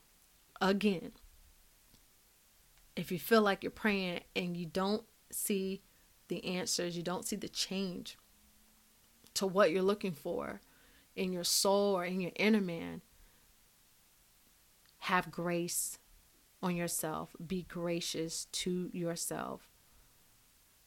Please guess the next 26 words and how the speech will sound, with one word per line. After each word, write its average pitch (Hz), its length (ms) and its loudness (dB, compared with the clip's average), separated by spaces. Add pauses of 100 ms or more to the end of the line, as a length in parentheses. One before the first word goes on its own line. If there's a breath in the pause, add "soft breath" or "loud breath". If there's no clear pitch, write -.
(140)
Tap 185 340 4
into 190 260 0
the 175 100 -2
grace 170 380 -4
of 190 140 -4
God. 170 520 -8 (1600)
Understand, 180 960 2 (800 soft breath)
um, 170 340 -4 (760)
that 196 180 4
he's 202 280 0
giving 220 360 4
you 175 140 -2
grace - 560 -10 (640)
and 175 160 0
that 170 180 0
he's 247 340 6
not 180 240 4
looking 202 360 2
at 175 260 0
you 165 400 0
like, 165 440 -2 (120)
"Oh, 190 180 6
you 180 140 0
shouldn't 175 340 2
be 185 140 2
there. 165 400 -2